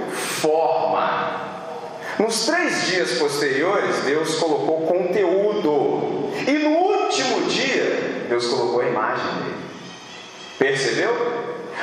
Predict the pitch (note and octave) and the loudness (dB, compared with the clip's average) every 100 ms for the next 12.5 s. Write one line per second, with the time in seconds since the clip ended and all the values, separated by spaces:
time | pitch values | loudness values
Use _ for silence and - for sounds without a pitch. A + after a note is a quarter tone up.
0 | - C#4 E4+ F4+ - A3 F#3 D3+ G#3 G#3 | -2 0 2 0 0 0 2 2 2 2
1 | F3+ F#3+ G3+ G3+ G3+ G#3 F3 E3 G3 F#3 | 0 2 2 2 2 2 2 2 0 2
2 | A3 F3+ F3 F3+ D#3 D3+ D#3+ E3 F3 F3+ | 2 2 2 2 0 0 0 2 2 4
3 | D3 B2 - - - - - G2+ G#2+ G#2+ | 4 2 0 0 -2 -4 -4 -2 0 0
4 | G#2+ A2 D3 F#3 E3+ F3+ E3 - F3+ E3 | 0 0 0 0 0 0 -2 -2 -2 -4
5 | D#3+ - - - - - - - A#2+ - | -8 -10 -10 -14 -16 -18 -20 -4 0 0
6 | - - C#3 C3+ F3+ B2+ C3+ F3 - - | 0 0 0 0 0 2 2 2 0 2
7 | G3 F#3+ F#3 F#3+ C4 E4+ G4 C4 F#3 A#3 | 4 4 4 2 4 4 4 2 2 2
8 | D4+ - - D#3+ G#3+ F4+ - - - - | 0 0 2 2 2 2 2 2 2 2
9 | - - - - - E3+ - - - - | 2 0 -2 -4 0 2 2 2 0 -2
10 | - D3+ B2+ C3 D3 A3+ D#4 D#4 E3+ D3 | 0 2 2 0 0 2 2 2 2 2
11 | C#3+ D#3 E3+ F#3 - D#3+ D#3 - B3+ C3 | 2 2 0 0 0 2 2 2 2 2
12 | - - - - - | 0 -2 -4 -6 -8